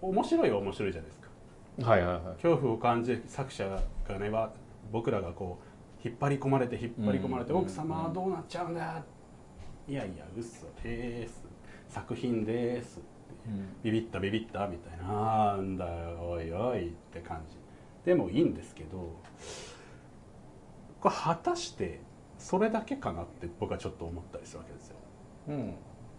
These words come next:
Speaker 1: まあ、というのも、一ファンが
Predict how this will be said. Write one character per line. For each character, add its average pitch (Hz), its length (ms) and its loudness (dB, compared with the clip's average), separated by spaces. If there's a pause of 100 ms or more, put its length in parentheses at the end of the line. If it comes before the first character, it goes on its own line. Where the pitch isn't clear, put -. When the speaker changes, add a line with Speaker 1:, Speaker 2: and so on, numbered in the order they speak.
(180)
Speaker 1:
ま 120 100 4
あ、 - 20 -4
と 170 180 6
い 233 80 6
う 208 80 8
の 98 100 4
も、 85 320 -4 (1700)
一 143 280 2
フ 262 140 2
ァ 285 40 4 (380)
ン - 40 -6
が 95 420 6